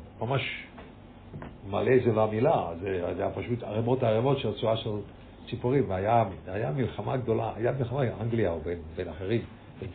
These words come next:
צ'ילה, אני חושב. מי שולט על זה? כי זה היה הרבה כסף, וזה היה ה-, ה-fertilizer, ה-, של כל העולם כולו.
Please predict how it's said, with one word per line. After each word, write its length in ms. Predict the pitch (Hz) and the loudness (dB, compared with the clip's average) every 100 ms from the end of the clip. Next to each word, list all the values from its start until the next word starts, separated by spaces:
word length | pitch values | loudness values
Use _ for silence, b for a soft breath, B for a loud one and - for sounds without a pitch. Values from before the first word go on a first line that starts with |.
| - | -2
צ'ילה, 300 | 151 143 98 | 2 4 4
אני 140 | 85 82 | 2 -4
חושב. 260 | 87 92 73 - - B B B - | -2 -2 -4 -8 -16 B B B -8
מי 100 | 110 | -2
שולט 340 | 120 117 120 117 | 2 6 6 8
על 180 | 117 113 | 8 10
זה? 280 | 185 147 - | 10 8 2
כי 180 | - 92 | -4 -2
זה 120 | 101 | 2
היה 160 | 101 104 | 4 4
הרבה 220 | 92 113 120 | 2 2 2
כסף, 360 | 107 85 - 95 - | 0 -4 -4 -4 -4
וזה 280 | 92 95 98 | -6 -2 0
היה 180 | 107 113 | 2 2
ה-, 300 | 98 104 95 - B B B B | 2 2 2 -2 B B B B
ה-fertilizer, 1000 | - - 127 123 127 101 90 87 82 - | -10 0 4 6 6 6 4 0 -4 -4
ה-, 180 | 92 85 78 - - - - - - - - - - - - - - - - | -2 -2 -4 -10 -18 -20 -20 -18 -18 -20 -20 -20 -20 -20 -20 -20 -18 -18 -18
של 180 | - 117 92 | -10 -6 -2
כל 160 | 123 120 | 4 6
העולם 320 | 113 127 135 | 8 6 4
כולו. 340 | 165 254 262 | 2 2 0